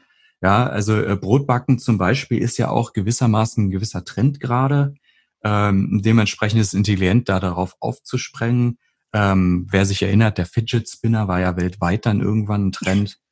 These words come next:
<laughs> äh, und so weiter und so fort. Das, das ist alles möglich,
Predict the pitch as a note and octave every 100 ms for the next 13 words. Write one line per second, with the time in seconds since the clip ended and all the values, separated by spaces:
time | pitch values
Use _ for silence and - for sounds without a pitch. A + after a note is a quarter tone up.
0 | _ _ _ _ - G2+ G2+ A#2+ A#2 G2+
1 | F2 F#2+ G#2+ F#2+ F#2+ F#2+ F2+ A2 F#3+ -
2 | G2+ - - G#2 C3 - A2+ C#3 C3+ B2+
3 | F3 - D4+ -